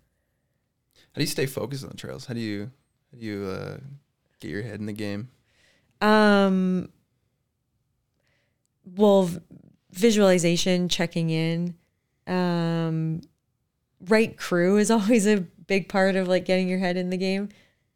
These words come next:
Speaker 2: Not take, I like to not take it too seriously now. I think that's something that I've kind of adopted a little bit more, is 'cause you wanna be relaxed, right? You wanna find that flow state where it's fun, it's light, it's easy. Like,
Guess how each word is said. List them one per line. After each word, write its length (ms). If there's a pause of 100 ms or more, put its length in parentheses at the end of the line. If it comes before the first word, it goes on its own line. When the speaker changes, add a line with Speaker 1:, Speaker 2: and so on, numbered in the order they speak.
Speaker 2:
Not 160
take, 260
I 140
like 160
to 100
not 200
take 220
it 240
too 200
seriously 480
now. 160
I 80
think 180
that's 180
something 320
that 120
I've 140
kind 260
of 80 (1600)
adopted 540
a 40
little 200
bit 80
more, 240
is 220
'cause 160
you 80
wanna 160
be 100
relaxed, 540
right? 180
You 140
wanna 160
find 340
that 220 (500)
flow 340
state 520 (400)
where 120
it's 140
fun, 400
it's 240
light, 420
it's 140
easy. 420
Like, 320